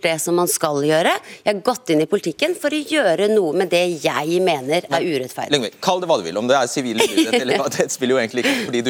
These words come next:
Speaker 2: ville jo fram til et poeng. Du
Speaker 1: Ja,
Speaker 2: hadde jo et poeng,
Speaker 1: det ville
Speaker 2: og du
Speaker 1: jeg.
Speaker 2: ville egentlig, du obstruerte trafikken i dette tilfellet da.
Speaker 1: Ja.
Speaker 2: Det var jo meningen.
Speaker 1: Ja,
Speaker 2: Ja.
Speaker 1: det var det.
Speaker 2: Så hvorfor, hvor, øh, hvorfor gjøre det? Det kan faktisk, grunnen til at dere ble tatt, var jo fordi det, det er, kan være veldig farlig.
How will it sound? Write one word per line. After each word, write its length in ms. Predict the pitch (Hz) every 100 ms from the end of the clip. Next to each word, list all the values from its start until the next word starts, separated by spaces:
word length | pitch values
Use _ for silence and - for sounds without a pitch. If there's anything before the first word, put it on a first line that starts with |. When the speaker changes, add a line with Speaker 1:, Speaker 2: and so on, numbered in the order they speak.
| 127
Speaker 2:
ville 160 | 107
jo 80 | 147
fram 240 | - 101 85
til 160 | 101
et 80 | 101
poeng. 300 | 127 165 117 82
Du 60 | 202
Speaker 1:
Ja, 140 | 233
Speaker 2:
hadde 100 | 120
jo 60 | 123
et 80 | 156
poeng, 320 | 151 185 135
Speaker 1:
det 120 | 233 202
ville 160 | 160
Speaker 2:
og 80 | 143
du 0 |
Speaker 1:
jeg. 60 | 110
Speaker 2:
ville 160 | 101 123 95
egentlig, 340 | 87 - 123 120
du 20 | 139 139
obstruerte 560 | - 147 85 - 120
trafikken 400 | - 101 - 147
i 80 | 123
dette 220 | 85 82
tilfellet 320 | 73 71 67 67
da. 80 | - 214
Speaker 1:
Ja. 20 | - -
Speaker 2:
Det 80 | 123
var 80 | 92
jo 80 | 76
meningen. 320 | 64 87 95 233
Speaker 1:
Ja, 80 | 226 - - -
Speaker 2:
Ja. 80 | -
Speaker 1:
det 140 | 185
var 80 | 147
det. 140 | 165 151
Speaker 2:
Så 60 |
hvorfor, 320 | 151 131 165 -
hvor, 240 | 135 -
øh, 260 | 95 135 131 123
hvorfor 240 | 143 147
gjøre 160 | 127 123
det? 160 | 214 196
Det 80 |
kan 160 | 143 117
faktisk, 400 | 113 113 104 -
grunnen 400 | 95 95 87 87
til 160 | 110 101
at 80 |
dere 80 | 98
ble 160 | 73 78 -
tatt, 160 | 233 147
var 80 | 117
jo 80 | 107
fordi 160 | 123
det, 160 | 117 135 -
det 160 | 160 131
er, 160 | 98 73
kan 160 | 85
være 220 | 71 76 71
veldig 140 | -
farlig. 240 | 85 82